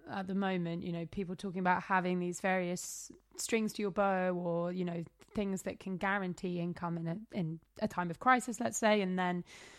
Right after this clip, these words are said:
you're able to go and do your creative work. But as you say, you know, I, I think we're still in a place where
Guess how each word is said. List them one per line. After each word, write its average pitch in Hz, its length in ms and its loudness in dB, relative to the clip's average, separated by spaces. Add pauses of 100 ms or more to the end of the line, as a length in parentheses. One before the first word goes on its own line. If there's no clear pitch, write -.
(200)
you're 202 100 4
able 190 220 2
to 214 100 -4
go 190 100 -2
and 180 200 2
do 196 80 0
your 175 140 0
creative 180 420 -2
work. 185 200 0
But - 120 0
as 208 160 2
you 202 100 2
say, 196 220 6
you 180 100 4
know, 175 100 4
I, 175 120 6 (120)
I 185 120 2
think 202 180 0
we're 190 100 4
still 208 320 4
in 185 120 6
a 180 40 4
place 185 380 2
where 175 320 6